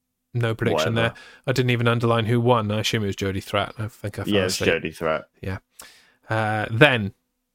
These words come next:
Speaker 1: Impact Digital Media Championship.
Speaker 2: Mm.
Speaker 1: Tommy Dreamer, Tommy, uh, see, I'm going again.
Speaker 2: You're right, yeah. <laughs>
Speaker 1: Tommy Dreamer versus Deena.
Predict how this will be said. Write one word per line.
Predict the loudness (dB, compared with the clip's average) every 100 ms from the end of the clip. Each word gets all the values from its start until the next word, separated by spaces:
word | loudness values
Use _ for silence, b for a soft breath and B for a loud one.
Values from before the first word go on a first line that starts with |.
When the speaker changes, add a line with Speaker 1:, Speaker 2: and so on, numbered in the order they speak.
| _ _ _ _ _ _ _
Speaker 1:
Impact | 0 4 4 2 0 6
Digital | 6 6 2 2
Media | 4 2 2 2
Championship. | 2 2 2 0 -4 -4 -4 -6 -10 -20 _ _ _ -12
Speaker 2:
Mm. | -6 -6 -6 -12 -16 _ _ _ -4
Speaker 1:
Tommy | 2 2 4
Dreamer, | 4 4 2 0 -2 _
Tommy, | 2 2 4
uh, | 0 -2 -10 _ _ _ _ _ -8
see, | -4 -4 -4
I'm | -8 -2
going | 0 0
again. | -4 -4 -6 _ _ -2
Speaker 2:
You're | 0 2
right, | 0
yeah. | 0 -4 -6 -4
<laughs> | -2
Speaker 1:
Tommy | 4 4 4 2
Dreamer | 0 2 2 2 2 0 -2 -8 _
versus | 0 2 2 2 0 0
Deena. | -4 0 2 4 2 -2 -6